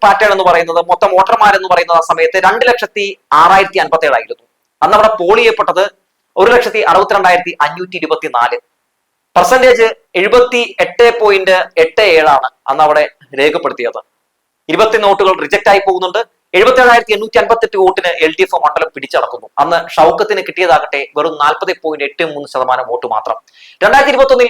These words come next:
എൽ ഡി എഫ് എൺപത്തൊന്നായിരത്തി ഇരുന്നൂറ്റി ഇരുപത്തിയേഴ് വോട്ട് പിടിച്ച് വീണ്ടും യു ഡി എഫിനെ പരാജയപ്പെടുത്തുന്നുണ്ട്. ഈ രണ്ട് തവണയും ഇടത് സ്വതന്ത്രനെ പയറ്റി മണ്ഡലത്തിൽ വിജയക്കൊടി പാറിച്ച എൽ ഡി എഫ്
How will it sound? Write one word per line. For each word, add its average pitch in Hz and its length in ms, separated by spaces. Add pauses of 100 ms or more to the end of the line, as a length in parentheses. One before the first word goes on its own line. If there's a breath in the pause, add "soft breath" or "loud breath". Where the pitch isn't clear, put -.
എൽ 196 120
ഡി 240 120
എഫ് 226 200 (100)
എൺപത്തൊന്നായിരത്തി 214 560
ഇരുന്നൂറ്റി 190 460
ഇരുപത്തിയേഴ് 190 460
വോട്ട് 165 280
പിടിച്ച് 160 320
വീണ്ടും 156 220 (180)
യു 143 140
ഡി 190 100
എഫിനെ 175 220
പരാജയപ്പെടുത്തുന്നുണ്ട്. 135 800
ഈ 226 100
രണ്ട് 247 400
തവണയും 214 360 (300 soft breath)
ഇടത് 269 300 (100)
സ്വതന്ത്രനെ 208 540
പയറ്റി 180 340 (120)
മണ്ഡലത്തിൽ 196 440
വിജയക്കൊടി 208 500
പാറിച്ച 180 360 (200)
എൽ 147 160
ഡി 160 60
എഫ് 131 240